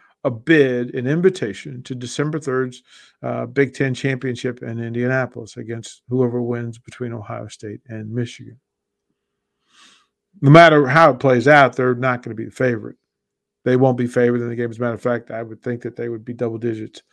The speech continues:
uh, underdog to whoever wins, uh, between Ohio State and Michigan. But I don't think Kirk Ferentz cares.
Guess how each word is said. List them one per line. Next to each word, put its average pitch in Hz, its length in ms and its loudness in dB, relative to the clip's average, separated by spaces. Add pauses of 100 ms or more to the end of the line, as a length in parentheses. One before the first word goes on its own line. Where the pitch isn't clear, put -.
(400)
uh, 113 140 -6
underdog 117 540 0
to 110 100 -4
whoever 123 580 6
wins, 98 560 -10 (300)
uh, 117 100 -6
between 110 300 -8
Ohio 110 300 -6
State 110 260 -6
and 117 80 -4
Michigan. 151 240 0
But 123 140 0
I 135 120 2
don't 170 100 -2
think 139 300 -4
Kirk 143 260 -4
Ferentz 139 340 -6
cares. 147 440 -4